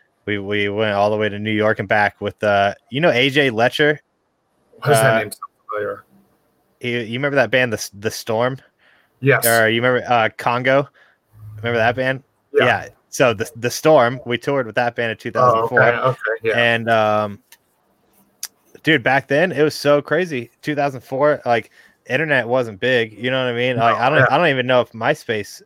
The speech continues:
Speaker 1: Uh,
Speaker 2: Oh, it was. It was.
Speaker 1: Yeah. Okay, so I'm pretty sure we booked that whole tour
Speaker 2: That was,
Speaker 1: with
Speaker 2: like, the
Speaker 1: MySpace.
Speaker 2: that was, like, the beginning of the My-, like, MySpace was already around, but that was, like, the beginning of the MySpace boom, I would say.
Speaker 1: Yeah,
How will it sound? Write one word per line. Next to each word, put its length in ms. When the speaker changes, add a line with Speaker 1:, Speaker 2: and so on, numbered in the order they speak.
Speaker 1:
Uh, 720
Speaker 2:
Oh, 200
it 60
was. 360
It 60
was. 220
Speaker 1:
Yeah. 240
Okay, 280
so 320
I'm 140
pretty 180
sure 180
we 80
booked 300
that 160
whole 280
tour 200
Speaker 2:
That 100
was, 180
Speaker 1:
with 100
Speaker 2:
like, 160
the 80
Speaker 1:
MySpace. 260
Speaker 2:
that 120
was, 100
like, 160
the 60
beginning 560
of 120
the 60
My-, 240
like, 140
MySpace 340
was 100
already 200
around, 400
but 80
that 140
was, 120
like, 120
the 80
beginning 580
of 100
the 80
MySpace 540
boom, 220
I 80
would 160
say. 140
Speaker 1:
Yeah, 320